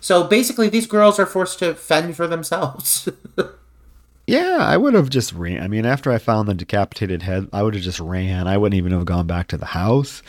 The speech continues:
Speaker 2: My ass would have just taken off. But they go back to the house. Yeah, it's gonna be two hours. Uh, so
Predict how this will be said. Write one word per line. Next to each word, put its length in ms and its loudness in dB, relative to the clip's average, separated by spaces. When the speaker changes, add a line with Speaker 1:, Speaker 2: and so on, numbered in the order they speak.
Speaker 2:
My 200 2
ass 120 2
would 100 0
have 120 -2
just 120 -6
taken 300 -2
off. 340 -4
But 180 2
they 120 0
go 120 4
back 280 2
to 80 -4
the 100 -2
house. 500 2
Yeah, 220 2
it's 100 -4
gonna 160 -4
be 100 -4
two 220 -4
hours. 300 0
Uh, 160 2
so 420 6